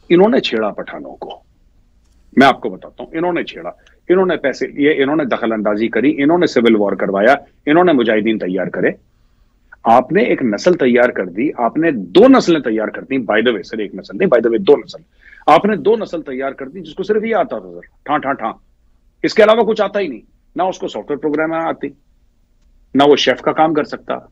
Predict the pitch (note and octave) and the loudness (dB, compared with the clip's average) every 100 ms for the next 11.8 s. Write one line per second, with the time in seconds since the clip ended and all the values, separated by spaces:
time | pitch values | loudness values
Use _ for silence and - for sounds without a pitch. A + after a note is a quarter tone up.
0 | C#3 C#3 A2+ - D#3 D#3 D3 D3+ C3 G#2+ | 2 6 6 6 4 6 2 2 -2 -6
1 | - - B2+ A#2 G#2 B2 C#3+ C3 C3 B2+ | -6 -2 -2 0 0 0 0 -2 -2 -2
2 | A#2+ G#2+ G#2+ _ _ - _ _ _ _ | -4 -8 -16 _ _ -20 _ _ _ _
3 | _ _ _ - - A3 A3 F#3 F#3+ - | _ _ _ 2 2 4 6 6 4 2
4 | A#2+ - F3+ F3+ A2+ B2 E3 - A#2+ C#3+ | -8 -6 -6 -4 -4 -4 -4 -4 -2 0
5 | C3 B2+ F3+ D#3 D3+ - _ - E3 F3 | -2 -4 -4 -2 -4 -6 _ 0 0 0
6 | E3 D#3 C#3+ C#3 C#3+ A#2 A#2 A#2 A#2+ D3 | -2 -2 -4 -4 -6 -8 -10 -10 -8 -6
7 | D3+ - _ - F#3+ F#3 D3+ C3 B2+ A2+ | -8 -10 _ 0 4 4 4 0 -2 -8
8 | - A#2+ - C#3 _ _ B2+ A#2 A#2 - | -8 -6 -6 -8 _ _ -2 -2 -2 -2
9 | B2 - E3+ E3 C3 C3+ - D3 D3 D3 | -2 -2 -2 -2 -2 0 4 4 4 4
10 | F3 E3+ D3 C#3 D#3+ C#3+ E3 E3 D#3 D#3 | 2 2 0 0 0 0 0 0 0 0
11 | D3+ D3+ A#2+ B2+ D3 D3+ D3 | -2 -4 -4 -4 0 0 -2